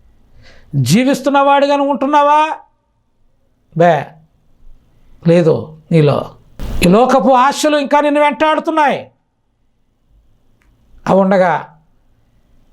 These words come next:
లోకములో నిన్నే అందరూ గొప్పవాడని అనిపించుకోవడం కొరకు ఇంకా నీ ప్రయాసపడుతున్నావు, ఇంకా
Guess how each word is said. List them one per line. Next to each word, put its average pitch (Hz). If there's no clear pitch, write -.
లోకములో 269
నిన్నే 285
అందరూ 294
గొప్పవాడని 285
అనిపించుకోవడం 269
కొరకు 202
ఇంకా 214
నీ 269
ప్రయాసపడుతున్నావు, 185
ఇంకా 262